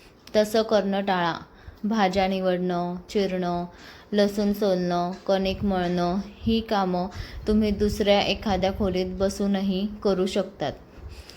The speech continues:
यामुळे ओट्याजवळ उभं राहण्याचा वेळ कमी होईल. नाहीतर तुम्ही गॅलरी असेल तर गॅलरीत जाऊन पण तुम्ही ही कामं करू शकतात. नंबर पाच, हल्ली अगदी पाचशे ते सहाशे रुपयात छोटेसे पंखे मिळतात.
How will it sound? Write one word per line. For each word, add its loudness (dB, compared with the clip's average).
यामुळे 2
ओट्याजवळ 0
उभं -2
राहण्याचा 0
वेळ 0
कमी 2
होईल. 0
नाहीतर 0
तुम्ही 0
गॅलरी 4
असेल 0
तर -2
गॅलरीत 2
जाऊन 2
पण 2
तुम्ही 0
ही 2
कामं -2
करू -2
शकतात. -4
नंबर 4
पाच, -2
हल्ली 4
अगदी 0
पाचशे 0
ते 0
सहाशे 0
रुपयात 0
छोटेसे -2
पंखे -4
मिळतात. 0